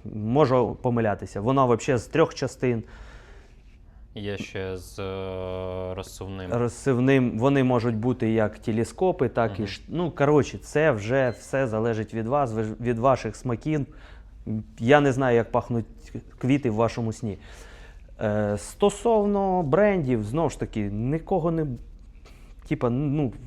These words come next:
Speaker 2: Все ламається.
Speaker 1: все ламається, хлопці. Я <laughs> за свою риболовну кар'єру, ну,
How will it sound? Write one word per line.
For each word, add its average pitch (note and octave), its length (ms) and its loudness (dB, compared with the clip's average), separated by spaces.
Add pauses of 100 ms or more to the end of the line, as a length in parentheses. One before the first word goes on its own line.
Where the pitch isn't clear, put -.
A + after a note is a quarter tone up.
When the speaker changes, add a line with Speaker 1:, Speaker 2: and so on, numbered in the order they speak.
(400)
Speaker 2:
Все - 180 -6
ламається. G2+ 440 -4
Speaker 1:
все G#3 200 8
ламається, E3 580 6
хлопці. A#2+ 420 -2
Я D3 380 2 (200)
<laughs> - 200 -8
за F3 200 4
свою D#3+ 420 4 (360)
риболовну D3+ 640 8
кар'єру, C#3+ 460 8
ну, A#2+ 360 2